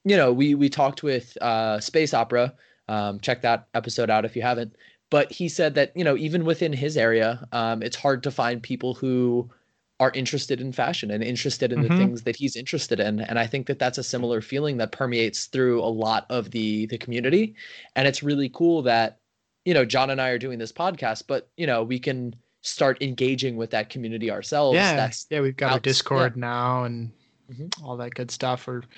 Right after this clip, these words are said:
Speaker 2: D Ms are popping. We're meeting all sorts of new people. It's been great.
Speaker 1: Yeah.
Speaker 2: If anyone wants a Discord link, let us know because it changes, like, every two days. So just D M us and we'll, <laughs> we'll send it to you. Because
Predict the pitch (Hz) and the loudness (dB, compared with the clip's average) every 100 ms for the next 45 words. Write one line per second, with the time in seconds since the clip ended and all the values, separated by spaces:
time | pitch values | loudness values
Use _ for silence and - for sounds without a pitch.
0 | - - _ - 143 139 127 135 139 - | -20 -20 _ -4 0 0 0 -2 -4 0
1 | 123 120 131 131 123 120 127 123 123 - | 0 2 -2 -4 -4 -4 -6 -6 -10 -4
2 | 131 127 127 123 - 127 131 127 127 - | -6 -4 -6 -6 -6 -4 0 0 -2 -8
3 | _ - - 127 120 120 113 - _ _ | _ -18 -4 -4 0 0 -2 -6 _ _
4 | _ _ _ 127 180 - _ _ _ - | _ _ _ -8 -8 -10 _ _ _ 0
5 | 160 175 170 165 - 143 147 - 127 120 | 2 4 2 0 0 0 0 0 -2 -2
6 | 117 117 - 127 120 - 117 113 120 127 | -4 -4 -4 -4 -4 -4 -2 -2 -2 -2
7 | 123 120 - - - 131 127 123 123 123 | 0 -2 -4 -4 0 0 0 -2 -2 -2
8 | 120 113 117 - 131 120 113 113 110 - | -2 -2 -4 -2 0 2 2 2 0 -2
9 | - - - - - 127 - - 277 139 | -4 -8 -10 -4 -2 -2 -6 -4 0 0
10 | 285 139 127 123 117 135 123 120 - - | 4 4 4 2 0 -2 -4 -4 -8 -6
11 | 131 139 139 123 117 131 120 120 117 - | 2 4 4 2 -2 -2 -2 -4 -6 -20
12 | - - - - - 131 - | -20 -20 -20 -20 -2 0 0